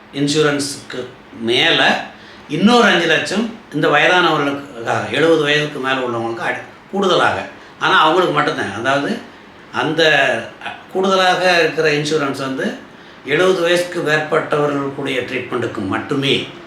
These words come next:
அவங்க அதுலேயும் பார்த்துக்கலாம், குடும்பத்துல இருக்கிற முதல்ல இருக்கிற அஞ்சு லட்சத்துலேயும் பார்த்துக்கலாம்னு அர்த்தம். ஆனா குடும்பத்துல இருக்கிற வயசுல குறைஞ்சவங்க எழுபது வயசுக்கு மேற்பட்டவங்க கொடுத்த அஞ்சு லட்சத்துல பார்க்க முடியாது. அப்படின்னா என்ன?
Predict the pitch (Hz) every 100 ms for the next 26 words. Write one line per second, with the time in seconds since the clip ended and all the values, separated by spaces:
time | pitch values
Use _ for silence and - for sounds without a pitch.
0 | - - - - - - - 107 101 107
1 | 131 165 185 165 139 147 156 202 262 -
2 | - - - 175 175 165 160 156 151 214
3 | 294 - - - - - - - - -
4 | - - - - 135 156 180 175 151 160
5 | 147 151 147 - 160 220 135 117 117 120
6 | 110 104 107 143 170 156 - 170 202 185
7 | 175 165 165 160 147 - 139 160 165 160
8 | 143 156 170 143 135 220 - - - -
9 | - - - - 143 185 208 190 185 160
10 | 165 160 165 156 156 143 143 139 139 135
11 | 135 127 147 214 202 - 117 95 90 -
12 | 98 135 180 156 170 190